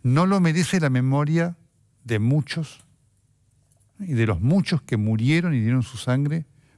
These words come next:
por asegurar el voto? Pero eso ahora va a depender de nosotros, fundamentalmente de nosotros.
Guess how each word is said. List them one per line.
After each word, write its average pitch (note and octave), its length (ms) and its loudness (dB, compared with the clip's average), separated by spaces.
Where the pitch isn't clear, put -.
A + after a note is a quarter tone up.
por G#2+ 180 0
asegurar A#2 640 0
el A2 180 0
voto? F#2 340 -6
Pero C#3 200 2
eso - 160 0
ahora F#3 180 2
va D3+ 120 -2
a - 20 0
depender C#3+ 320 0
de C3 60 -2
nosotros, G2+ 580 -8
fundamentalmente D3+ 880 0
de D3+ 80 2
nosotros. G2 600 -8